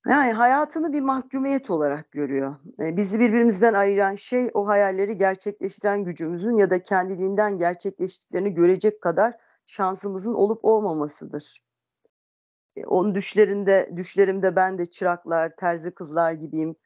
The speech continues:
Onlardan tek farkım elimin kalem tutması.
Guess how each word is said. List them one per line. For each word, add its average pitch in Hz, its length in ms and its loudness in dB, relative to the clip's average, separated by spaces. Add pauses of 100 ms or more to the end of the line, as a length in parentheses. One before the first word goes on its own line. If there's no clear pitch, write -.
(240)
Onlardan 180 520 0
tek 196 200 -2
farkım 175 460 -2
elimin 185 340 -2
kalem 185 380 -2
tutması. 147 680 -8